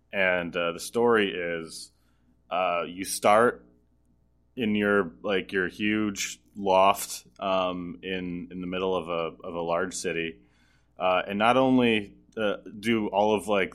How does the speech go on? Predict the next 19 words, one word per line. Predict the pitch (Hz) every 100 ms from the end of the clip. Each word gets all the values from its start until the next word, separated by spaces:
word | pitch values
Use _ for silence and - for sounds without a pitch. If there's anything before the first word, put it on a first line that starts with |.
| 82
the, | 98 90 85 76 - _
like, | 95 -
as | 123 143 127
you, | 120 95 -
as | 113 127 127
you're | 98
doing | 107 110 110 87
this, | 82 80 - - _ _ _ _ -
your, | 98 98 90 87 - _ 113
your | 101
loft | 95 98 107 117 120
is | 98
both | - 101 101 - - _ _ _ 110
drifting | 98 123 156 139 -
away | 98 101 117
from | 127 151
the | 147
city | - 156 160 170 - -
and, | 104 101 98 90